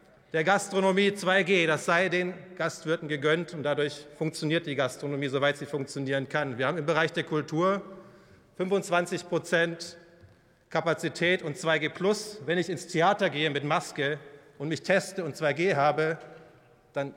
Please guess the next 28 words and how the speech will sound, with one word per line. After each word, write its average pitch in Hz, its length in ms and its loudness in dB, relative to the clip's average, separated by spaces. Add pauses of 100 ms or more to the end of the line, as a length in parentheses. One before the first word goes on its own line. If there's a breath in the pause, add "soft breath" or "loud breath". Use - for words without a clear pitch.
(120)
kann 160 140 -4
das 151 180 0
Theater 139 380 0
eigentlich 127 240 -6
so 139 160 -2
auf 123 160 -4
Dauer 131 240 0
nicht 123 120 -8
funktionieren. 139 600 -2
Wenn 151 100 0
ich 156 140 -8
ins - 280 -10
Theater 147 440 0
Kneipe 190 400 2
gehe 135 240 -2
gegenüber, 156 760 -2 (480 loud breath)
habe 143 160 0
ich 147 80 -10
hundert 170 240 2
Prozent 135 300 -2
Auslastung. 113 580 -6 (460 loud breath)
Das 180 240 0
verstehen 190 500 2
viele 170 300 -2
auch 165 100 -2
im 170 140 -4
Kulturbereich 170 680 2
nicht. 170 220 -4